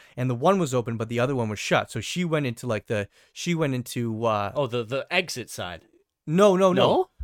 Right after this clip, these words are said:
Speaker 1: No, no, no. There was an exit side and there was an entry side. And
Speaker 2: Yeah.
Speaker 1: there was a double door on the entry
Speaker 2: Oh.
Speaker 1: side, and she went into the column. 'Cause this, the, the door, the final door was shut, and the beginning door was still, was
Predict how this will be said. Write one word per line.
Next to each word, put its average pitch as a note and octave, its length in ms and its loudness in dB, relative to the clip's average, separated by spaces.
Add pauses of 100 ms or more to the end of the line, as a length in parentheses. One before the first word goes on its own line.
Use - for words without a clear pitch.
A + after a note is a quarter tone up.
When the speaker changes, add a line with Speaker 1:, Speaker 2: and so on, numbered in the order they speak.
Speaker 1:
No, F3 100 2
no, E3 100 0
no. C3 100 -2
There A#2+ 120 -4
was B2 120 -6
an A#2+ 120 -8
exit E3+ 300 -4
side F#3+ 300 0
and C3 120 -6
there B2+ 80 -2
was A#2 100 -8
an A#2+ 100 -6
entry C3 260 -6
side. G2 360 -10
And A#2+ 60 0
Speaker 2:
Yeah. F2+ 140 4
Speaker 1:
there B2+ 80 0
was A2+ 100 -4
a A2+ 40 -8
double D#3 320 0
door B2+ 340 -2
on A#2 140 -4
the A#2 140 -4
entry B2+ 240 -6
Speaker 2:
Oh. A2 40 2
Speaker 1:
side, A2 520 4
and C3 100 -4
she F#3 140 0
went D#3 200 0
into D#3+ 280 -2
the A#2 100 -6
column. A2 480 -2 (460)
'Cause A#2+ 180 -2
this, E3+ 220 0
the, B2 200 -2
the B2 200 -8
door, D3 300 2
the A#2 100 -2
final D#3+ 380 2
door A2 220 -4
was G#2 120 -8
shut, A2 400 -2
and A2 140 -8
the G#2 260 -8
beginning A#2 420 -6
door G#2 180 -8
was G2+ 140 -18
still, G2+ 440 -10
was G#2 180 -14